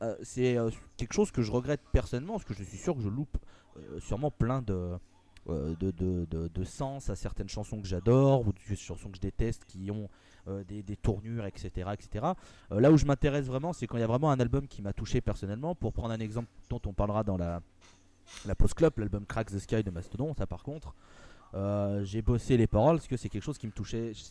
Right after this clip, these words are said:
personnellement, et j'ai voulu vraiment savoir ce qu'il y avait à l'intérieur. Donc là, ça va me pousser à justement dire, alors ok, ils ont écrit ça, machin et tout, mais pour l'immense majorité des, des textes qu'il y a et que j'écoute,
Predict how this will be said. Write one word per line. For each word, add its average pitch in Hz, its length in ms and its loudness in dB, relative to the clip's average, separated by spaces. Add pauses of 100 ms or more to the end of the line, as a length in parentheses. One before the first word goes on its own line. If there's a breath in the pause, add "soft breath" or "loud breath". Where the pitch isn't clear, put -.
personnellement, 107 580 -2
et 127 60 4
j'ai 104 80 0
voulu 110 200 -2
vraiment 117 300 -2
savoir 113 340 -2
ce - 60 -14
qu'il - 120 -8
y 98 40 -2
avait 98 120 -4
à 98 40 -4
l'intérieur. 107 400 -4
Donc 101 160 -12
là, 165 80 -2
ça 127 140 -6
va 110 80 -4
me 110 60 -8
pousser - 440 -6 (600 soft breath)
à 98 100 -2
justement 101 340 -4
dire, 117 220 -4
alors 104 180 2
ok, 127 160 2
ils 117 220 0
ont 101 40 0
écrit 92 220 -8
ça, 143 240 -2
machin 113 260 -6
et 120 80 -6
tout, 104 160 -10 (220 loud breath)
mais 110 60 -4
pour 123 200 2
l'immense 131 360 -2
majorité 117 420 -2
des, 95 180 -10 (520)
des 110 160 0
textes - 440 -4
qu'il 104 160 -8
y 117 60 -2
a 117 160 0
et 104 60 -2
que - 140 -6
j'écoute, 101 440 -2